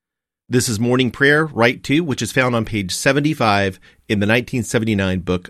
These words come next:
of Common Prayer. "I will give you as a light to the nations,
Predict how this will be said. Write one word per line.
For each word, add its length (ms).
of 140
Common 320
Prayer. 400
"I 280
will 160
give 280
you 380
as 120
a 60
light 320
to 100
the 120
nations, 600